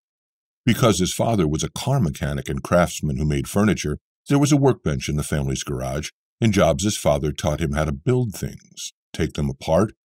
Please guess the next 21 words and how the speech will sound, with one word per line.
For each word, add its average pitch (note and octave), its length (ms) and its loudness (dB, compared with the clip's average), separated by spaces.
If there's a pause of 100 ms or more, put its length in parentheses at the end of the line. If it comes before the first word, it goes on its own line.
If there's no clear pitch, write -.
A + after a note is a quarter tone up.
(160)
and D#3 140 0
put F#2 160 2
them F#2+ 160 2
back C#2 200 -2
together F#2 440 0
again. C2+ 360 -2 (840)
This A2 180 4
education F2 580 2
served E2+ 300 2
him E2 160 4
well. D#2+ 400 2 (760)
Later G#2+ 260 4
in D2 80 0
life, C#2+ 360 -4
when D#2 180 0
showing D#2 400 0
the D2 140 -2
iPod C#2+ 560 -2
to D2+ 100 -4
the C#2 140 -4
author, D#2 420 0